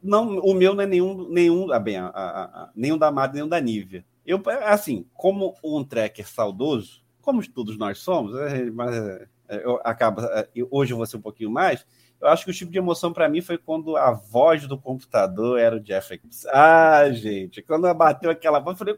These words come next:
conheço essa voz." E olha que eu gosto muito de ver muito mais dublado do que no áudio original.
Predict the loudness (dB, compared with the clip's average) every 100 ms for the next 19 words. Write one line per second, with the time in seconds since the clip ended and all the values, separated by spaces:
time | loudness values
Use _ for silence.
0 | -8 -8 -2 2 2 2 -4 0 0 4
1 | 4 2 -4 -20 _ 4 6 4 2 2
2 | 2 -6 -8 -8 -8 -8 -8 -6 -6 -6
3 | -2 2 0 -2 -18 -12 -12 -12 _ _
4 | -10 -6 0 0 0 -4 -6 -6 -4 -4
5 | -4